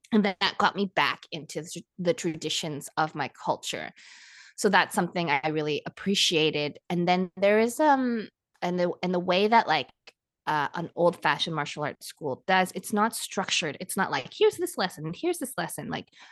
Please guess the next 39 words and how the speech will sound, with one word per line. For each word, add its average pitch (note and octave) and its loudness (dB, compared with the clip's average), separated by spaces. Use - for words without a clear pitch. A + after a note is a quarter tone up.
you G3 -2
learn A#3+ 4
what D#4+ -2
you're, B3 2
you G3+ 0
need F#3 0
to G#3+ -6
learn F3+ -4
when F3+ -2
you're D#3+ -6
supposed - -6
to G3+ -4
learn E3+ 0
it, F3 -4
and D#3+ -6
the D#3+ -8
sifu D#3+ -8
decides - -6
when E3+ -6
you're - -10
ready D#3+ -6
to - -12
learn D#3+ -10
the D#3+ -10
next - -8
bit. - -4
And F#3 0
it's - -8
very G3 2
intuitive. A3+ -2
And F3+ -2
it's - -8
very G3+ 4
intuitive G3+ 0
in F3 -4
also E3 0
listening D#3+ -6
to - -18
the D3+ -6